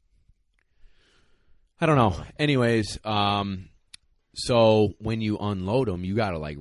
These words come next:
wrangle 'em, and you gotta grab 'em and grab 'em by the horns and, like, ride 'em into a stall, if you will,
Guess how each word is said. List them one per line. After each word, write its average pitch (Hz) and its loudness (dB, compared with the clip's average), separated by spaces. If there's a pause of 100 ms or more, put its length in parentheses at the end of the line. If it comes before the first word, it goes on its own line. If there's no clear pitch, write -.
wrangle 87 -8
'em, 65 -16 (160)
and 92 -6
you 92 -4
gotta 92 -4
grab 87 -4
'em 98 -6 (160)
and 85 -8 (140)
grab 87 -6
'em 92 -10
by 92 -6
the 82 -10
horns 95 -8
and, 82 -14
like, 78 -14 (380)
ride 90 -4
'em 87 -8
into 92 -6
a - -10
stall, 120 -2
if - -10
you 76 -10
will, 65 -12